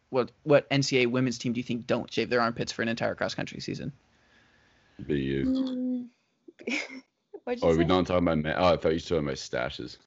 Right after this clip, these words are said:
Speaker 1: No, I'm, I'm ta-, we're talking
Speaker 3: Uh,
Speaker 1: about women's N C A A teams.
Speaker 2: Oh, okay.
Speaker 3: I mean, C U would,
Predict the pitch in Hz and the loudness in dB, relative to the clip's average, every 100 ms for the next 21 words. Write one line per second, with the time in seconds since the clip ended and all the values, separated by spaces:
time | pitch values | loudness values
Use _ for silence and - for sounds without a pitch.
0 | _ 147 139 139 135 143 147 147 147 135 | _ 4 4 6 2 0 0 0 0 2
1 | 127 117 117 135 127 120 123 113 117 117 | 2 0 -2 -8 -8 -6 -6 -6 -6 -6
2 | 107 120 - _ _ - 78 73 69 - | -10 -12 -18 _ _ -4 -2 -2 -4 -4
3 | 64 - _ _ _ _ _ _ _ _ | -6 -8 _ _ _ _ _ _ _ _
4 | _ _ _ _ 226 294 320 302 254 - | _ _ _ _ -20 -10 -6 -4 -6 -8
5 | - 294 330 403 359 | -2 8 10 10 8